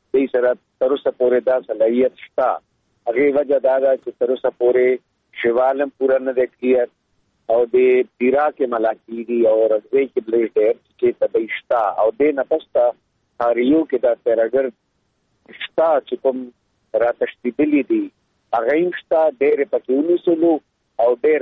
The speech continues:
پکې پټ دي او د دوی مختلف ګروپونه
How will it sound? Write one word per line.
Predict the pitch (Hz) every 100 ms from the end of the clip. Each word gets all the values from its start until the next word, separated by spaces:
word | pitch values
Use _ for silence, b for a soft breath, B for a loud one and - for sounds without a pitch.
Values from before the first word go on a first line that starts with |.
| -
پکې | 120 123 -
پټ | 170 - -
دي | 151 143 - _ _ -
او | 131 123
د | 127
دوی | 139 139 123 _ _ 131 127
مختلف | - 123 131 113
ګروپونه | 123 117 - 156 165